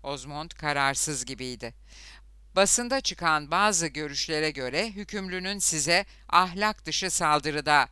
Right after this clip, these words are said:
bulunması," Senten onun sözünü öfkeyle kesti. "Bu iddia hem iğrenç hem de tümüyle gerçek dışıdır."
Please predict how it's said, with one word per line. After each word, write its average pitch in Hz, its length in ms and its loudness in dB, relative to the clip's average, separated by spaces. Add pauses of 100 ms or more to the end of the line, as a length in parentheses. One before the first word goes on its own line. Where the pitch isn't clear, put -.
(160)
bulunması," 131 800 -4 (500)
Senten 165 540 2
onun 147 260 -10
sözünü 147 440 -8
öfkeyle 151 580 0
kesti. 135 520 -4 (720)
"Bu 269 160 -2
iddia 208 420 2
hem 240 300 4
iğrenç 170 640 -2
hem 190 260 0
de 160 160 2
tümüyle 196 640 -6
gerçek 147 520 -4
dışıdır." 123 580 -10